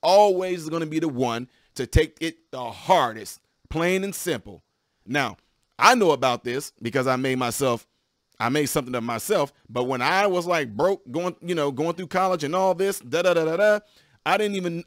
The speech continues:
I, I couldn't even comprehend what people were saying when they were saying things like, "Oh, my taxes are gonna pay for this." I'm like, "I don't even know what y'all even talking about." Now that I'm in it, I'm like, "Well, dang,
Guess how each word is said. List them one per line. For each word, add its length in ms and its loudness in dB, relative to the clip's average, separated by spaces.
I, 160 -2
I 120 4
couldn't 160 -4
even 120 -4
comprehend 540 -2
what 140 2
people 160 -4
were 100 -6
saying 360 -4
when 80 -4
they 40 -2
were 60 -2
saying 220 -6
things 220 -10
like, 140 -8
"Oh, 180 -2
my 200 -4
taxes 360 -6
are 40 -16
gonna 160 -10
pay 220 0
for 160 -6
this." 220 -4
I'm 160 -6
like, 100 -6
"I 100 -4
don't 100 -6
even 100 -8
know 60 -4
what 100 -4
y'all 180 -8
even 140 -14
talking 200 -8
about." 240 -14
Now 300 0
that 140 -2
I'm 140 -2
in 160 4
it, 100 -4
I'm 120 -2
like, 200 -2
"Well, 140 -2
dang, 680 -2